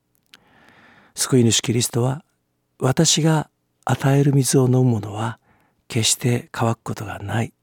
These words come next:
と言われました。普通の水では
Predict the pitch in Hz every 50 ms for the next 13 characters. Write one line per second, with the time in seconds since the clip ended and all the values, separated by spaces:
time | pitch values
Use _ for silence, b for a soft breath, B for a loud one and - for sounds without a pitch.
0 | _ - - 160 135 110 104 92 90 - - - - - - - _ _ _ _
1 | _ _ _ _ _ _ _ b b b b b b b b b b b b b
2 | b b b b b - - - 139 131 127 127 127 127 123 120 - 131 123 117
3 | 107 110 -